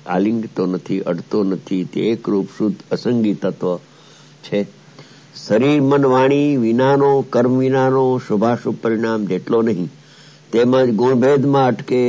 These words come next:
તેવો પણ નહીં. શુદ્ધ, અભેદ, એકાકાર, પરિપૂર્ણ આત્મા છે, તેને દ્રષ્ટિમાં લેવો, શ્રદ્ધામાં લેવો,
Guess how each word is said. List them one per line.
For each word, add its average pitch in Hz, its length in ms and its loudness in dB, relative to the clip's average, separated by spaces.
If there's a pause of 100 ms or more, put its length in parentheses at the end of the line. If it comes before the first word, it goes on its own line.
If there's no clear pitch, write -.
તેવો 113 400 0
પણ 117 220 -2
નહીં. 98 340 0 (400)
શુદ્ધ, 131 460 2 (140)
અભેદ, 123 340 2 (120)
એકાકાર, 110 680 -2
પરિપૂર્ણ 107 600 -2
આત્મા 113 500 -4
છે, 104 220 -6 (800)
તેને 113 400 0
દ્રષ્ટિમાં 98 640 -2
લેવો, 101 520 0 (380)
શ્રદ્ધામાં 85 720 -2
લેવો, 98 380 0